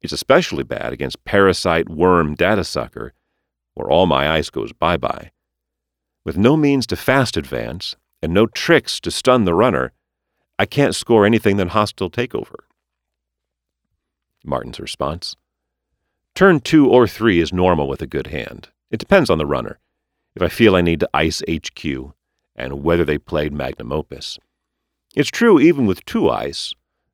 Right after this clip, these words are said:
a sufficient number of shenanigans can get through it, but hey, they just use two or three of their trick cards to break a normally unbreakable server. Just put a new agenda down next turn. If I can, I often put a one-point agenda down first.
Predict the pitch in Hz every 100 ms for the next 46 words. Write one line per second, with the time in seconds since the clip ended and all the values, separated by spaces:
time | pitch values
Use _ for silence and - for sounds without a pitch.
0 | _ 104 101 107 - 180 143 107 117 90
1 | 71 71 - 78 76 69 71 69 71 69
2 | 67 - 110 73 - 117 117 180 - -
3 | _ _ _ _ 87 95 - 110 107 -
4 | 131 110 - 120 113 87 85 - 180 -
5 | - 64 60 87 - - 90 95 87 78
6 | 104 104 76 85 92 95 85 107 - 80
7 | - 156 - - - _ _ 69 67 -
8 | _ _ _ _ - 104 110 165 143 71
9 | 58 64 65 78 101 123 - - - -
10 | - _ _ _ _ _ _ _ _ _
11 | - 113 101 170 147 78 85 92 92 80
12 | 80 69 87 110 - 67 60 60 60 57
13 | 57 60 60 53 - 58 53 -